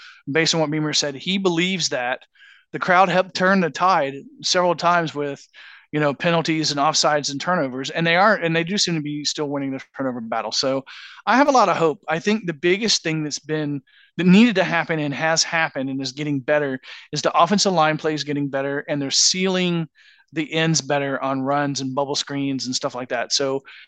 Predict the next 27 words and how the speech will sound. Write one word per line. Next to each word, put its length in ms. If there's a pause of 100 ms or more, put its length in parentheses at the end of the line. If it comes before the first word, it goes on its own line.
(140)
if 80
they 60
continue 320
to 60
do 80
that, 300
I, 40
I 60
think 160
South 200
Carolina, 300
obviously, 560
I 240
feel 180
like 140
they're 100
really 200
trending 300
in 60
the 60
right 140
direction, 360
which 160
makes 200
me 80
really 160
happy. 320